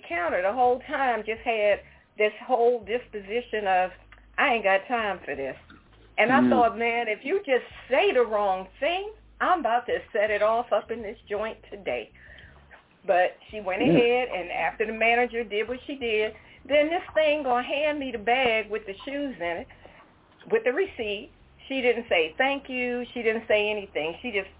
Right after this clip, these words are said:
Speaker 1: stuck her arm out to hand me the bag. I had to stop myself again from snatching it out of her hand.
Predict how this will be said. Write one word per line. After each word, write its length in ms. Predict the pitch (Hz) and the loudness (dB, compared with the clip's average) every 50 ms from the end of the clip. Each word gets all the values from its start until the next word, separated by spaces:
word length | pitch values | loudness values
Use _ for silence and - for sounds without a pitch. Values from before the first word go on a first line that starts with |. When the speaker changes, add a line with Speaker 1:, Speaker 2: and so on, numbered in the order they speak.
| - - - - - | -20 -20 -20 -6 -2
Speaker 1:
stuck 200 | - 262 277 - | -2 0 0 2
her 140 | 262 240 | 2 2
arm 320 | - - 226 226 226 214 214 | 4 4 4 4 4 2 2
out 200 | 208 202 202 202 | 0 -2 -2 -4
to 60 | 208 | -8
hand 320 | 208 196 220 196 202 196 196 | -12 -8 -8 -6 -6 -6 -6
me 80 | 196 185 | -8 -10
the 60 | 180 | -8
bag. 420 | 180 180 180 175 160 151 151 - - - - - - - - - - - - - - - - - - - - - - - - - | -6 -4 -2 0 -2 -2 -4 -6 -12 -16 -20 -20 -20 -20 -20 -20 -20 -20 -20 -20 -20 -20 -20 -20 -20 -20 -20 -20 -20 -20 -4 0
I 100 | - 262 | 2 4
had 140 | 294 254 226 | 4 2 0
to 80 | 208 214 - | -4 -8 -6
stop 260 | - - 208 214 - 226 | 0 2 2 2 2 2
myself 480 | 233 240 277 - - - 277 294 294 | 2 0 0 0 -2 -2 -2 -2 -2
again 420 | 294 277 233 294 359 339 269 254 254 | -4 -6 -4 -4 -2 -2 -2 -4 -6
from 200 | - 175 180 185 - - | -10 -12 -12 -12 -14 -10
snatching 480 | - 247 247 240 254 247 - - 202 190 | -4 0 2 2 0 0 -2 -4 -4 -2
it 140 | 190 196 | 0 2
out 200 | 202 202 202 202 | 4 4 4 4
of 120 | 196 202 202 | 2 0 0
her 120 | 220 202 | -2 -4
hand. 380 | 226 247 285 269 233 180 160 | -4 -6 -6 -8 -8 -8 -10